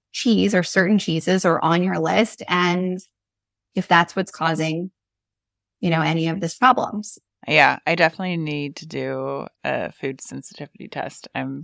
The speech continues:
Speaker 2: down for that 'cause I definitely have it. And as I've gotten older, like, I know I'm allergic to pepper. Is that a thing?
Speaker 1: Yeah. Yes. Yeah. Pepper and peppers. So it could be black pepper. It could be red peppers. It could be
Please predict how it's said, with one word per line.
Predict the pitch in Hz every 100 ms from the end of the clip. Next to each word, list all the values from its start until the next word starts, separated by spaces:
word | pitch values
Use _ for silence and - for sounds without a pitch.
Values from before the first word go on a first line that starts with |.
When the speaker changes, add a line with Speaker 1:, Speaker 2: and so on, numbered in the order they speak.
| -
Speaker 2:
down | 139 135
for | 139
that | - - -
'cause | 170
I | 165
definitely | 170 202 202 170
have | 143
it. | 139 -
And | 160 151 _ _ _ _
as | - 180
I've | 208 220
gotten | 214 165 160
older, | - 156 175 196 190
like, | 151 -
I | - 160
know | 156 160 151 151
I'm | 156 170
allergic | 165 156 151 147 -
to |
pepper. | - - - 175 220 254 _ _ -
Is | 175
that | 147 -
a | 220 - -
thing? | 143 143 175 214 220
Speaker 1:
Yeah. | 208 262 - _
Yes. | 170 175 180 - - _ _
Yeah. | 233 175 156
Pepper | - 208 247 240
and | - 190 190
peppers. | 185 - 156 135 - -
So | - 190
it | 170
could | 180
be | 170
black | 180 180 202
pepper. | - 220 233 226
It | 220
could | -
be | 165
red | 190 185 -
peppers. | 208 220 208 208
It | -
could |
be | 170 165 165 -